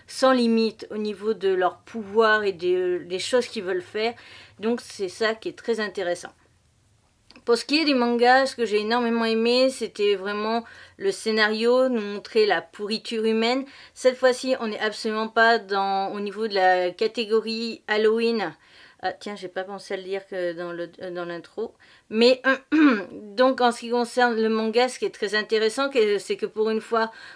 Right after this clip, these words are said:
on est, on va nous montrer la pourriture humaine, mais on va pas nous la montrer via un survival game comme on a l'habitude de voir, mais plutôt, du coup, dans un manga trailer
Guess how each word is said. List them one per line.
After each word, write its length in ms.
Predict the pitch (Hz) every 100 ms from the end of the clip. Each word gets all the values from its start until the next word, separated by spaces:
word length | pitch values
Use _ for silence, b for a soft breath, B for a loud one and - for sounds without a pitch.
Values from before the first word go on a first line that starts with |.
| B
on 340 | 196 208 208 208
est, 220 | 208 -
on 60 |
va 160 | 196 208
nous 100 | 220
montrer 300 | 226 220 247
la 100 | 214
pourriture 480 | 208 202 208 - 208
humaine, 360 | 214 226 254 226
mais 140 | 208
on 60 | 214
va 160 | 196 -
pas 160 | 262
nous 100 | 262
la 120 | 226
montrer 320 | 208 202 - 226
via 180 | 208
un 80 | 196
survival 520 | 190 220 202 190 196
game 220 | 190 214 202
comme 220 | 202 185
on 160 | 190
a 80 | 196
l'habitude 420 | 196 185 190 -
de 100 | 185
voir, 300 | 180 196 220 220 B B B B _ -
mais 100 | 220
plutôt, 280 | 208 240
du 120 | 220 202
coup, 140 | 233
dans 180 | 220 208
un 60 |
manga 340 | 196 202 190 190
trailer 640 | - 220 214 214 214 233